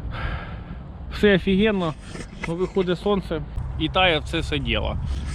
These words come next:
Ви ж бачите, я вже був лижі нагострив, но чупа-чупс. Хлопці потрішки там дубасять. Е,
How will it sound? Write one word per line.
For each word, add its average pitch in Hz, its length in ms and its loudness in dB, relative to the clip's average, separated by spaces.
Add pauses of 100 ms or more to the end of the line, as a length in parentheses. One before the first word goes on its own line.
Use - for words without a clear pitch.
(180)
Ви 175 140 6
ж 160 60 6
бачите, 143 400 2
я 151 100 8
вже 147 180 8
був 147 220 6 (880)
лижі 175 340 10
нагострив, 180 680 4
но 220 400 4 (640)
чупа-чупс. - 720 2 (680)
Хлопці 190 380 2
потрішки 175 420 0
там 165 220 4
дубасять. 185 560 2 (460)
Е, 123 420 4